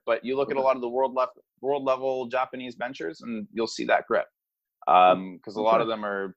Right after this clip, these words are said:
Speaker 1: max grip. They look like they're hugging the bar almost, um, and their fingers are almost turned out because of the, the rotation on their shoulders. But, um, it works for some. Um, yeah, so in terms of stiff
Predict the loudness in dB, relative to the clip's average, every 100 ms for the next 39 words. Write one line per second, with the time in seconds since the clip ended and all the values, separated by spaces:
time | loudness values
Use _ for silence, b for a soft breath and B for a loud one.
0 | _ -6 -4 -4 -6 -4 -2 -2 -4 -8
1 | -6 -4 -6 -6 -4 -4 -6 -8 -8 -4
2 | -2 -2 -4 -8 -12 -14 _ _ -4 -2
3 | -4 -8 -10 -6 -4 -4 -6 -8 -8 -6
4 | -6 -6 -8 -8 -12 _ -12 -4 0 0
5 | -2 -10 -8 -8 -6 -6 -6 -10 -6 -2
6 | 0 -2 0 2 4 2 0 -8 -6 -2
7 | -2 -2 2 4 4 -2 _ _ 6 8
8 | 8 4 -8 _ _ _ _ -8 -2 -2
9 | -4 -6 -4 -4 -8 _ _ _ _ 4
10 | 8 8 6 0 -8 _ _ _ _ _
11 | 2 2 2 -8 -8 -10 -10 -10 -6 -6